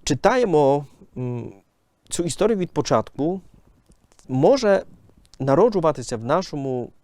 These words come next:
серці, в наших роздумах, м, е, такий образ Бога, який є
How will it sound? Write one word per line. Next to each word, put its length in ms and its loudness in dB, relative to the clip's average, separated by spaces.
серці, 640 -4
в 60 -16
наших 320 -10
роздумах, 600 -2
м, 160 -8
е, 220 -4
такий 480 -4
образ 600 2
Бога, 560 -2
який 580 -8
є 380 -2